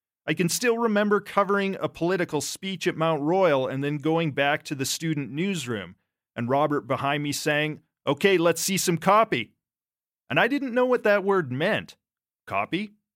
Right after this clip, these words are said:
Are we copying something?" "No," Robert explained to me, "copy is just what we call the written text that goes into the newspaper." But you just heard Bragg use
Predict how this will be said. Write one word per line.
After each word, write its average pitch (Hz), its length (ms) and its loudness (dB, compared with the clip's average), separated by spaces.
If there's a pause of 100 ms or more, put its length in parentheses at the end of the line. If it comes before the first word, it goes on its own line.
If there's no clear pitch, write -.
(200)
Are 131 80 -2
we 202 140 -2
copying 226 500 -2
something?" 254 520 -4 (540)
"No," 233 240 4
Robert 139 340 4
explained 123 500 -4
to 123 60 -12
me, 113 120 -10
"copy 185 420 0
is 143 140 0
just 156 240 -2
what 165 160 -2
we 165 120 -4
call 170 400 0
the 139 120 -2
written 151 400 -2
text - 640 0 (260)
that 147 140 -4
goes 123 260 0
into 131 220 -2
the 147 80 -4
newspaper." 165 840 -2 (1160)
But 165 80 -4
you 190 140 -2
just 247 280 -2
heard 220 500 -2
Bragg 151 380 2
use 151 420 -4